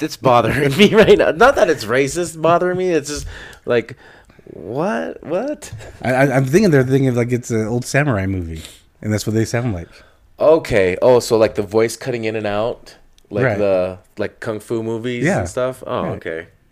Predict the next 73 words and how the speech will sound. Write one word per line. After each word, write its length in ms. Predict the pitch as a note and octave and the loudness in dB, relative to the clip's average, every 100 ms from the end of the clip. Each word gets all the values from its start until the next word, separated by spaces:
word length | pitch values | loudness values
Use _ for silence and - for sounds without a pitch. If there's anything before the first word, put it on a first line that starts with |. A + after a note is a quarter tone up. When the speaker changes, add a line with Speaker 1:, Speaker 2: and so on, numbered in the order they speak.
| _ _ _ _ _ | _ _ _ _ _
Speaker 2:
That 60 | D#3+ | -4
was 160 | A2 - | -4 -4
Speaker 1:
Okay. 80 | |
Speaker 2:
self-explanatory. 480 | D#2 E2 F#2+ F2+ G2+ | -6 -6 -8 -6 -4
Maybe 240 | G#2+ G#2 F2+ | -2 -2 -4
not. 220 | D#2+ E2 | -10 -4
Speaker 1:
No, 220 | A2 G#2 | 0 2
it 20 | |
Speaker 2:
But 40 | G#2 | 4
yeah. 40 | |
Speaker 1:
wasn't. 340 | F#2 E2+ E2 F#2+ | 2 0 -6 -10
No, 260 | F#2+ F2+ | -6 -2
it 120 | E2+ - | 0 2
wasn't. 340 | G3+ - - | 2 2 -2
It 60 | - | 0
Speaker 2:
<laughs> 80 | |
You, 60 | - | 0
Speaker 1:
was. 160 | G#2+ G2+ | 2 2
I'm 160 | G#2 | 2
Speaker 2:
you 60 | B2 | 2
were 60 | |
Speaker 1:
just 40 | A#2+ A#2+ | 2 2
Speaker 2:
thinking 100 | A2 | 6
Speaker 1:
really 220 | D3+ C#3+ | 6 6
Speaker 2:
racist. 80 | G2 | 4
Speaker 1:
trying 160 | C3+ | 2
to 60 | A#2+ | 2
put 160 | - A#2+ | 0 -4
it 80 | |
together. 400 | - G#2 A2+ F#2+ | -4 -4 -2 -2
And 140 | F2+ F2+ | -4 -2
why 300 | G#2 A2 G#2 | 2 2 2
samurai? 600 | - A2+ G#2+ F2 E2 D#2 - | 0 0 0 0 -2 -4 -8
Speaker 2:
<laughs> 100 | - | 0
Like, 140 | B2+ | 2
why 120 | C#3 | 4
do, 180 | E3 F3 | 2 0
why 120 | D3+ | 0
do 60 | E3 | -2
samurais 360 | D#3+ E3 D3+ C#3 | 0 -2 -4 -4
talk 220 | D3 - | -8 -6
like 180 | G2 - | -8 -8
that? 200 | - A2+ | -12 -6
Speaker 1:
Yeah, 220 | A#2 F2+ | -4 -2
like, 180 | F2+ - | -2 0
what 80 | D#3 | -2
Speaker 2:
<laughs> 240 | E3+ F3 | -2 -8
Speaker 1:
is 160 | D3 - | -10 -8
going 200 | C#3+ C3+ | -6 -4
on 160 | C3+ | -6
here? 120 | A2+ F#2 | -4 -4
Is 80 | |
this, 400 | G2 G#2 G#2 - - | -6 -8 -10 -18 -20
it 80 | - - | -20 -20
sounds 340 | - G#2 A#2 | -8 -6 -6
like 160 | A#2 - | -10 -10
Chi-, 320 | A#2+ A#2+ A#2+ - | -10 -10 -12 -14
Ch-, 200 | G#2+ G2+ | -14 -2
Japanese. 760 | G3+ A#2 A#2+ A2+ B2+ C3 C3 | 0 0 -4 -4 -10 -10 -14
What's, 240 | B2+ C3 - - | -16 -16 -16 -18
what's 100 | B2 | -14
happening? 160 | B2 G#2+ | -10 -2
Speaker 2:
So 80 | D3+ | 2
that's 140 | E3 | 4
why 80 | C3+ | 4
it's, 100 | B2+ | 4
it's 140 | C#3 - | 4 2
like, 120 | C3+ | 2
it's 100 | C3+ | 2
like 140 | B2+ | 0
old 240 | C3 B2+ A2+ | 2 2 2
samurai 380 | B2 A2 G#2 F#2 | 0 0 0 -2
movies. 460 | F2 D2 A1 - | -4 -8 -16 -20